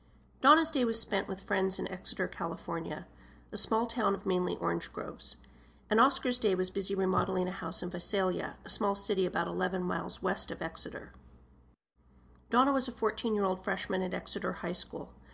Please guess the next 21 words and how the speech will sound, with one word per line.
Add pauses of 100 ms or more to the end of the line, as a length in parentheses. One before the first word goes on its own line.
(240)
She
loved
animals
and
music
and
was
active
in
four
H. (380)
She
played
the
flute,
piccolo,
and
tenor
saxophone
in
band.